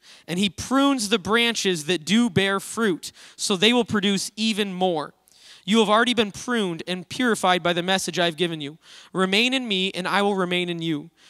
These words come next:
For a branch cannot produce fruit if it is severed from the vine, and you cannot be fruitful unless you remain in me. Yes, I am the vine, you are the branches. Those who remain in me and I in them will produce fruit.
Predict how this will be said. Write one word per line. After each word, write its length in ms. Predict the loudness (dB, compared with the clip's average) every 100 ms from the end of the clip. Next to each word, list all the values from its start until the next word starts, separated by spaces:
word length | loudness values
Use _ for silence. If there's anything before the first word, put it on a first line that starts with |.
| -10
For 180 | -2 0
a 60 |
branch 400 | 2 2 0 -2
cannot 400 | -4 -2 0 -2
produce 300 | -2 -4 -4
fruit 340 | -4 -4 -4 -4
if 140 | -8
it 80 | -6
is 100 | -4
severed 360 | -2 -2 -2 -8
from 140 | -8
the 60 | -4
vine, 380 | -2 -4 -8 -16 -20 -10
and 140 | -4
you 100 | 0
cannot 380 | 0 0 0 0
be 80 | -2
fruitful 580 | -4 -6 -6 -4 -6 -6
unless 320 | -4 -2 0
you 60 | 0
remain 340 | 0 0 -2
in 100 | -4
me. 220 | -4 -4 -6 _ _ _ _ -20 -6
Yes, 280 | 2 4 4
I 160 | 2
am 100 | 2
the 80 | 0
vine, 420 | 2 2 2 0
you 180 | -2 2
are 100 | 2
the 80 | 2
branches. 720 | 0 0 0 -4 -8 -8 -12 -14 -20 -6
Those 280 | 4 4 4
who 100 | 2
remain 400 | 2 2 2 0
in 140 | 0
me 240 | 0 -2 -2
and 120 | -2
I 200 | 0 0
in 160 | 0 0
them 260 | 0 -2 -4
will 340 | 2 4 6
produce 480 | 4 0 0 0 -2
fruit. 460 | -2 0 0 0